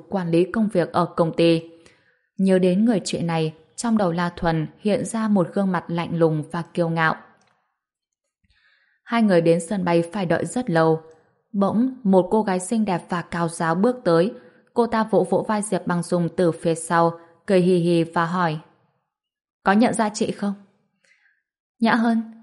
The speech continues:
sao chị cao lên nhiều thế?" Diệp Băng Dung kéo tay cô, vui mừng nhìn ngắm một hồi. La Thuần cũng liếc nhìn cô ta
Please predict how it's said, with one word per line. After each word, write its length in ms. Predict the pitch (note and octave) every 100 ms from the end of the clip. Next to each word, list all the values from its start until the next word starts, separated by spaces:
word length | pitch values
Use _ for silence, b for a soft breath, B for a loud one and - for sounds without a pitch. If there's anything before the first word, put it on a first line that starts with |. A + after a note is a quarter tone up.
| -
sao 200 | - B3+
chị 140 | B3+ -
cao 200 | A#3 A3+
lên 200 | A#3 A3
nhiều 200 | G#3 F3+
thế?" 240 | A3+ C#4+ - _ _ _ -
Diệp 220 | - F#3+
Băng 140 | F3
Dung 280 | E3+ F3 E3+
kéo 140 | - E3
tay 220 | - F3+
cô, 340 | - E3 D#3+ D#3+ B -
vui 140 | A#3 A3
mừng 280 | G3 E3
nhìn 240 | D#3+ E3 D#3+
ngắm 200 | E3 F3+
một 200 | A3 G#3+
hồi. 260 | E3 D#3 D3+ b b b b b b
La 220 | A3+ A3+ A3
Thuần 240 | F#3+ D#3
cũng 220 | - F#3+
liếc 160 | A3+ C4
nhìn 280 | A3 F3+ D#3+
cô 120 | E3+
ta 200 | E3 E3